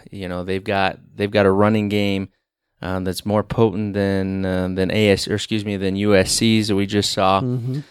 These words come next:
Speaker 1: So that it will be a challenge, even if they haven't been able to practice for two weeks. They, they've got the, the talent is there. And they, and they've got a good scheme. So either way, I, you're, whether we end up playing A S U or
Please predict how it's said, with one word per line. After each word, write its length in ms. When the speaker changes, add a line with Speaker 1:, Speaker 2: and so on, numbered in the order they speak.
Speaker 1:
So 160
that 180
it 140
will 160
be 140
a 60
challenge, 680
even 400
if 200
they 140
haven't 320
been 120
able 200
to 60
practice 420
for 180
two 280
weeks. 320
They, 160
they've 280
got 300
the, 60
the 160
talent 440
is 200
there. 480
And 120
they, 80
and 160
they've 100
got 140
a 40
good 200
scheme. 500
So 600
either 400
way, 340
I, 60
you're, 420
whether 480
we 180
end 140
up 140
playing 300
A 240
S 180
U 440
or 540